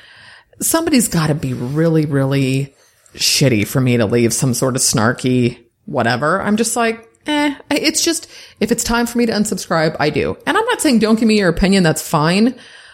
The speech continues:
But personally, I just, I don't think that I promote <laughs> myself a lot. Um, and I would rather talk about marketing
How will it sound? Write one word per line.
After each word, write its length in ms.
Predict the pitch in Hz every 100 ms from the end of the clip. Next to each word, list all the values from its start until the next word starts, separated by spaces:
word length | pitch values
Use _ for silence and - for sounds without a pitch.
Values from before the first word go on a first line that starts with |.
| _ _ 180
But 380 | 170 151 - _ _ _ _
personally, 420 | - 269 277 269 269
I 80 |
just, 200 | 226 220 -
I 60 | 147
don't 300 | 127 117 -
think 400 | 139 - - - _ _
that 160 | - 131
I 200 | 117 113
promote 480 | - - 139 107 131
<laughs> 120 | 139
myself 680 | 233 - 143 143 - - -
a 60 | 120
lot. 400 | 107 151 - - - - - -
Um, 520 | 147 135 127 135 151 - _ _ _ 175
and 640 | 156 143 139 143 143 - - _ _ _
I 160 | 160 233
would 220 | 254 294
rather 380 | 226 254 262 262
talk 360 | - 214 226 226
about 320 | 165 - 147
marketing 680 | 127 120 120 95 65 151